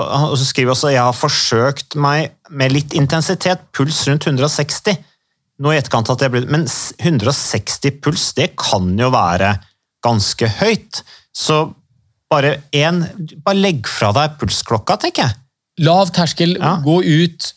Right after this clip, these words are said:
Speaker 2: vær i aktivitet, om det er leking med barn, eller gå deg en hurtigtur, sykle deg en tur, gå til butikken, så prøv å holde fast ved aktiviteten, men senk,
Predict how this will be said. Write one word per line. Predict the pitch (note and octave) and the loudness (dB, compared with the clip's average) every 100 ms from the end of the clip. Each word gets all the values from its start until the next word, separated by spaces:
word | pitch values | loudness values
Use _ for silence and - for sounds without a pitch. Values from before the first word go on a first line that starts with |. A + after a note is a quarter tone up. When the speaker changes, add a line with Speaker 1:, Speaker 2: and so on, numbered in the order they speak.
| - | -6
Speaker 2:
vær | C3 C3 C#3+ | 0 4 4
i | D#3+ | 4
aktivitet, | D#3+ - D#3 D3+ D3 D#3+ - | 0 0 -2 0 2 0 0
om | D3 C#3+ | 0 4
det | |
er | D3 D#3 | 4 4
leking | D#3+ C3 - C3+ | 2 0 0 2
med | D3 | 2
barn, | C3+ C3+ D3+ D#3 | 4 4 2 2
eller | C3+ D3 C#3+ | 2 2 0
gå | A#2+ B2 | 0 2
deg | C3 C#3+ | 2 2
en | C#3+ | 2
hurtigtur, | D3+ - A#2+ D3 D3 | 2 0 0 2 2
sykle | C3+ - D3 - A#2 | 0 -2 -2 0 2
deg | C3 | 2
en | B2+ | 0
tur, | D3+ D3+ | 2 2
gå | C3+ C3 B2+ | 2 0 0
til | C#3+ | 0
butikken, | C#3 C3+ A2+ C#3+ C#3+ - - - | 0 -2 -2 0 0 -2 -12 -20
så | - E3 | -8 -4
prøv | D3 C3+ | 0 2
å | C#3+ | 2
holde | C#3 B2+ | 2 0
fast | - C3+ - C3 | 0 -2 -4 0
ved | B2+ C3 | 2 2
aktiviteten, | C3 C#3+ C#3 C3+ C3+ A#2 F#3+ F#3 | 2 -2 -2 0 0 0 0 2
men | C3+ | 2
senk, | - - B2+ C3 - - | 0 -2 0 0 -4 -14